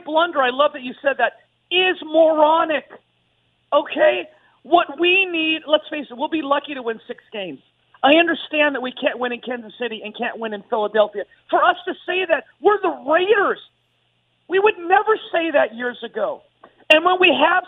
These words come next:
success, the first time with Gruden, we didn't give him the money he deserved. He left for Tampa. Bisaccia was a leader of men.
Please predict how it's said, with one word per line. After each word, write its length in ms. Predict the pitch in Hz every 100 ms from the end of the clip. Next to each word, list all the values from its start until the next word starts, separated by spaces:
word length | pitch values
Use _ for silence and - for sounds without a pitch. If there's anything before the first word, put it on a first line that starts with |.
| -
success, 460 | 320 - - 214 - - _ _
the 120 | 175 -
first 220 | 311 302 -
time 220 | 285 269
with 120 | 262
Gruden, 440 | - 240 240 196 151 _ -
we 120 | 277
didn't 220 | 285 285
give 140 | 277 254
him 80 | 247
the 100 | 240
money 280 | 233 240
he 60 | 226
deserved. 440 | 220 180 214 208 220
He 100 | 202
left 240 | 214 214 -
for 140 | 202
Tampa. 480 | - 208 185 170 123 _ _ _ -
Bisaccia 640 | 330 - - 320 - 320
was 120 | 294 262
a 60 |
leader 380 | 262 254 269 269
of 160 | 240 214
men. 320 | 226 220 165